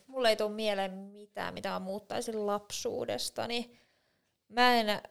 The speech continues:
periaatteessa, mä en oo esimerkiksi meillä, kun on vanhemmat eronnut.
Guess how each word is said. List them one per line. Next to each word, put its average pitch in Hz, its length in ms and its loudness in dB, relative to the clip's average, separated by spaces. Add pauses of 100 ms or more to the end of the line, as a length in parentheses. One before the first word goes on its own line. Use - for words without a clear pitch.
(100)
periaatteessa, 190 920 2 (1300)
mä 208 240 4
en 190 100 2
oo 185 80 4
esimerkiksi 185 380 -2
meillä, 175 180 0
kun 170 120 -4
on 165 120 -8
vanhemmat 185 420 -6
eronnut. 196 480 -2